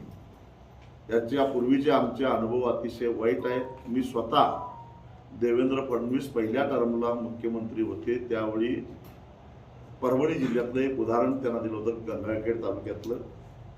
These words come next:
एका शेतकऱ्याच्या शेतावर पीक कापणीचा सर्व्हे झालेला होता आणि त्या सर्व्हेच्या आधारानं त्या सर्कलमधल्या शेतकऱ्यांचं उंबरठा उत्पन्न जास्त आहे या नावाखाली विम्याचे क्लेम नाकारले होते.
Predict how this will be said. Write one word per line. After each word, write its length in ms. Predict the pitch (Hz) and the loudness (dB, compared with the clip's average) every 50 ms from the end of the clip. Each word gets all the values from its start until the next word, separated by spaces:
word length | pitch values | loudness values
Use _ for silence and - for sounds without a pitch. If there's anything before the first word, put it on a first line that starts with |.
| - - - - - - - - - - 107 | -18 -20 -18 -20 -20 -20 -20 -20 -10 -2 -2
एका 480 | 113 110 113 120 131 131 135 135 127 - | 0 0 0 2 2 4 4 4 2 0
शेतकऱ्याच्या 760 | - - 120 - - - 131 123 123 123 120 - - 131 135 | -2 -4 -6 -6 -4 -2 0 2 4 2 2 2 0 -2 -2
शेतावर 520 | - - 113 110 113 117 117 117 120 123 | -2 -4 -4 -4 2 2 4 4 4 4
पीक 440 | 113 - - - 123 123 - - 117 | 2 0 -4 -4 -6 -6 -4 -4 -4
कापणीचा 1400 | - - - - - - - - - 104 - - - - - - - - - - - - - - - - 123 120 | -4 -2 2 2 4 4 4 2 -2 -4 -6 -8 -10 -12 -14 -14 -14 -16 -18 -18 -18 -20 -20 -16 -6 -4 -4 -2
सर्व्हे 360 | - - 113 110 120 143 147 | -2 -2 0 0 2 2 2
झालेला 300 | 131 120 117 117 117 110 | 4 4 4 4 4 2
होता 380 | - - - 110 113 113 - - - - - - - - - - - - - - - | 2 0 -2 -4 -4 -4 -6 -8 -12 -14 -18 -18 -18 -20 -20 -20 -20 -20 -20 -14 -12
आणि 100 | 104 104 104 - | -10 -10 -4 2
त्या 140 | 135 135 139 | 4 4 4
सर्व्हेच्या 580 | 139 - 127 113 110 113 123 127 127 127 131 131 | 4 2 0 0 2 2 2 2 2 2 2 2
आधारानं 600 | 131 110 110 104 107 113 113 117 117 120 127 131 | 2 2 0 0 2 4 4 4 4 4 2 0
त्या 280 | 127 - - 123 123 - | -2 -2 -2 -2 -2 -2
सर्कलमधल्या 840 | - 120 113 - - 117 117 117 117 113 113 107 113 120 123 135 - - - | -2 -4 -6 -4 -2 -2 0 0 0 0 0 0 0 0 2 0 -2 -2 -4
शेतकऱ्यांचं 680 | 113 - - - 113 113 110 110 110 - 127 127 131 131 - - - - - - - - - - - - 117 | -6 -6 -6 -6 -4 -2 -2 -2 -2 -2 -2 -2 -2 -2 -4 -8 -12 -14 -18 -18 -20 -20 -20 -20 -10 -6 -4
उंबरठा 380 | 123 123 131 147 147 147 156 | -2 2 2 4 4 6 6
उत्पन्न 460 | 143 135 - - - 131 131 135 131 | 4 4 2 0 0 0 2 2 4
जास्त 360 | - 120 127 135 - - - 127 | 4 4 2 2 2 0 0 2
आहे 120 | 120 123 | 2 2
या 100 | 120 117 | 2 2
नावाखाली 680 | 117 110 104 110 113 110 - 110 107 113 131 139 139 - - - - - - | 2 0 0 0 -2 -2 -4 -6 -6 -6 -6 -6 -6 -10 -14 -16 -18 -14 -10
विम्याचे 420 | 104 104 104 113 113 110 120 123 | -10 -6 -4 -2 -2 0 0 -2
क्लेम 460 | 117 120 117 117 113 117 113 117 113 110 | -2 -2 -2 0 2 2 2 0 -2 -4
नाकारले 420 | 113 110 - 139 139 135 139 131 113 | -4 -4 -2 -2 -2 0 2 2 0
होते. 320 | - - - 110 110 | 0 -2 -4 -4 -4